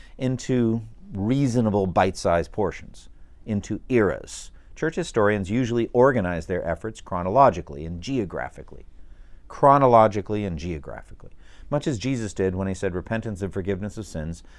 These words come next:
will be preached in his name to all nations beginning from Jerusalem." Or again, "You'll receive power when the Holy Spirit comes in you, and you'll be my witnesses in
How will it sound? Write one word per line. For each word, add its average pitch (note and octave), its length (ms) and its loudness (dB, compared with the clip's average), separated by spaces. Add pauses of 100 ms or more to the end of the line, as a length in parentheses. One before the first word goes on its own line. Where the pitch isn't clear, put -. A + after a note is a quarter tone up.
(140)
will G#2+ 100 0
be C3 100 2
preached G2 380 -2
in F#2+ 80 -4
his A2+ 180 -2
name F#2 300 -4
to - 300 -8
all C3 300 10
nations A2+ 520 0
beginning F#2+ 640 -4
from E2+ 400 -6
Jerusalem." E2+ 640 -4 (920)
Or G#2 140 6
again, G#2 240 4
"You'll G#2 200 4
receive C3 360 -2
power A2+ 340 10
when A2 100 4
the G#2 60 -2
Holy G2+ 180 0
Spirit G2 280 -4
comes F#2+ 300 -4
in C#2 120 -8
you, F2 240 -10
and G2+ 160 -4
you'll G2 140 2
be G2+ 160 -2
my G#2 180 2
witnesses F2+ 600 -2
in F#2 320 -4